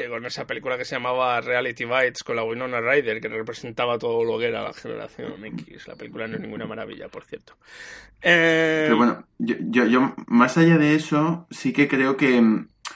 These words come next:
Speaker 1: bueno, o sea, que al final, que, que al final,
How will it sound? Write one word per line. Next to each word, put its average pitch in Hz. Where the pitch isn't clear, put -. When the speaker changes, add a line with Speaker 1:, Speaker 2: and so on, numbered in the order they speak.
Speaker 1:
bueno, 107
o -
sea, 104
que -
al -
final, 101
que, 101
que 110
al 98
final, 110